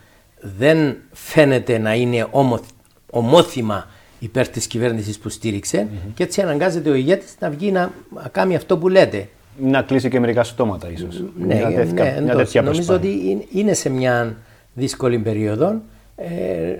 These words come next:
Speaker 1: νομίζω όμως ότι οι δυνατότητες να ξανασταθεί έτσι γερά στα πόδια του, δεν, εγώ δεν τις αποκλείω.
Speaker 2: Μμμ. Ε, παρόλο που υπάρχει και η δίπα που αντλεί, α, ψήφους και από τον Δημοκρατικό Συναγερμό, θα, θε-, θα έλεγε κανείς, αλλά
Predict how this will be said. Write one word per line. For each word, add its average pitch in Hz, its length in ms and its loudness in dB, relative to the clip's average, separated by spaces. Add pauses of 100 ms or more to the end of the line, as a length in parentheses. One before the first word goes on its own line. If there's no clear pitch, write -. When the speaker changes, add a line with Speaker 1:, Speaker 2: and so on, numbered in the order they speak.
Speaker 1:
νομίζω 185 400 2
όμως 185 200 2
ότι 190 160 0
οι 185 60 0
δυνατότητες 139 1040 2 (340)
να 107 560 -2 (380)
ξανασταθεί 120 760 0
έτσι 131 240 0
γερά 113 520 2
στα 127 200 -4
πόδια 196 260 0
του, 226 140 -10
δεν, 196 180 -4
εγώ 180 140 -6
δεν 160 120 -2
τις 110 120 -10
αποκλείω. 87 600 -12 (200)
Speaker 2:
Μμμ. 101 260 -10 (1120)
Ε, 151 100 -2 (320)
παρόλο 120 380 6
που 127 100 0
υπάρχει 117 360 2
και 120 220 0
η 113 40 2
δίπα 117 580 4
που 147 240 0
αντλεί, 117 580 2 (160)
α, 107 200 -10
ψήφους 131 560 -2 (240)
και 196 120 6
από 175 200 8
τον 117 160 4
Δημοκρατικό 95 480 -2
Συναγερμό, 90 460 -6
θα, 95 140 -4
θε-, 110 280 -6
θα - 140 -4
έλεγε 95 240 0
κανείς, 92 420 -6
αλλά 139 380 2